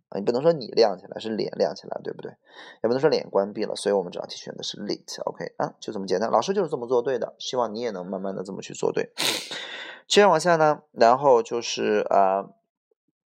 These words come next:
他的脸就出-，亮了起来，他多么希望他也能和他们一起啊。You would think it would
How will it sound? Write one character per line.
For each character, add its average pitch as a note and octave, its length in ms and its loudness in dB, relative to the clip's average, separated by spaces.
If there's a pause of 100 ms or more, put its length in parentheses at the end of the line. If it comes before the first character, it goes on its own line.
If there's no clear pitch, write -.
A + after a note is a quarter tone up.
(240)
他 - 140 4
的 C3 100 10
脸 F#2+ 280 0
就 G#2+ 140 0
出-， - 160 -4 (160)
亮 E3 280 4
了 G#2+ 80 -2
起 - 180 0
来， B2+ 140 -4
他 B2 100 -4
多 C#3+ 140 4
么 C#3+ 100 -4
希 B2 200 0
望 A2+ 120 4
他 B2 180 4
也 G2+ 180 0 (120)
能 F#2+ 160 -6
和 G2+ 160 0
他 G2+ 140 0
们 G2+ 100 -4
一 F#2+ 100 -8
起 - 220 -2
啊。 - 200 -4 (1000)
You A3+ 140 4
would C4 140 0
think E3+ 380 0
it C3+ 240 4
would G#2+ 260 -6